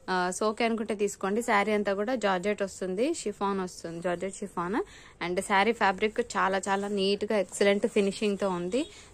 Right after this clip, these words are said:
And ఫెస్టివల్ లుక్ అయితే డెఫినెట్ గా ఇస్తుంది. Half white with red color combination. శారీ ప్రైస్ only సిక్స్ హండ్రెడ్ అండ్ సెవెంటీ ఫైవ్ ఫ్రీ షిప్పింగ్ అండి.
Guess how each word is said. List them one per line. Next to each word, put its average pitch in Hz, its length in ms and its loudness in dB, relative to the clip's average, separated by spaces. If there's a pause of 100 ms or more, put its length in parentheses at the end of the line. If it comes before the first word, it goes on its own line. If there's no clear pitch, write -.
And 185 100 -6
ఫెస్టివల్ 233 460 2
లుక్ 196 160 2
అయితే 202 180 4
డెఫినెట్ 190 380 -2
గా 196 120 -2
ఇస్తుంది. 180 440 -4
Half 220 420 4
white 226 220 0
with 202 180 0
red - 180 -4
color 202 180 2
combination. 196 640 0 (400)
శారీ 226 340 8
ప్రైస్ 240 280 2
only 226 240 2
సిక్స్ 233 320 -4
హండ్రెడ్ 220 220 2
అండ్ 269 120 2
సెవెంటీ 208 360 2
ఫైవ్ 247 200 0
ఫ్రీ 214 220 0
షిప్పింగ్ 208 400 -2
అండి. 185 320 0